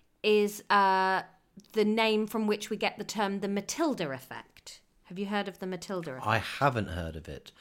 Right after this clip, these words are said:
Speaker 1: Right.
Speaker 2: I've read the book Matilda.
Speaker 1: It's not that.
Speaker 2: Hmm,
Speaker 1: But
Speaker 2: okay.
Speaker 1: what are you doing now, Will?
Speaker 2: I'm listening to you.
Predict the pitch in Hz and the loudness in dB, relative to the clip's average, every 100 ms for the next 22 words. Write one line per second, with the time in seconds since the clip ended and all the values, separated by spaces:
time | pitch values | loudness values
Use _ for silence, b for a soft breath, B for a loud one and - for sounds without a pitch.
0 | 208 185 - - 139 127 104 151 156 95 | -2 -2 -2 0 0 0 -2 -2 -2 -6
1 | - 82 80 87 123 _ B B - 202 | -6 -8 -6 -8 -8 _ B B -6 -4
2 | - 220 220 220 - - - - _ _ | -2 2 2 2 -4 -8 -8 -14 _ _
3 | 180 131 - - - - - _ _ _ | 0 0 -6 -8 -6 -6 -10 _ _ _
4 | 85 214 139 - - - - 165 80 - | 2 4 4 0 -4 -14 -12 -14 -14 -2
5 | 254 294 320 330 349 349 339 330 277 185 | 0 2 2 4 4 4 4 4 6 4
6 | 143 135 127 113 117 180 190 262 247 214 | 0 -4 -8 -10 0 2 6 6 6 4
7 | 196 190 233 | 6 8 10